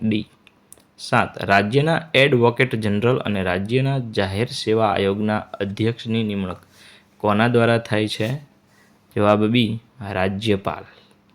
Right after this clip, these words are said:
આઠ, મુખ્યમંત્રીના કાર્યોમાં નીચેનામાંથી કયા કાર્યનો સમાવેશ થતો નથી? સી, ખરડા પર સહી કરીને ખરડાને કાયદાનું સ્વરૂપ આપે, કારણ કે આ કાર્ય કોનું છે? હા, રાજ્યપાલનું.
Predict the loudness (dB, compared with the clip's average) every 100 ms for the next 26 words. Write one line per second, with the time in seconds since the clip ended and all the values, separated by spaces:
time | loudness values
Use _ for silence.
0 | _ _ _ _ -20 _ _ _ _ _
1 | _ 0 0 0 -10 -8 -8 0 2 4
2 | 4 4 6 4 4 2 4 4 2 0
3 | -2 -4 0 0 0 0 0 0 0 0
4 | 2 2 2 2 0 -2 0 0 -2 -2
5 | -4 -2 -2 -2 -2 -6 -8 _ _ _
6 | _ -12 -2 0 0 -4 -12 _ _ _
7 | _ -4 2 4 4 2 0 2 4 4
8 | 4 2 2 -2 -4 -2 0 0 -2 0
9 | 0 2 0 -2 -2 -2 -2 -4 -10 -14
10 | -2 -2 0 -2 0 2 2 0 -2 -4
11 | -4 -4 -4 -4 -6 _ _ _ _ _
12 | _ _ _ _ _ _ _ _ -8 -4
13 | 0 0 0 -2 -2 -6 -10 -2 -2 0
14 | 2 2 4 4 4 -2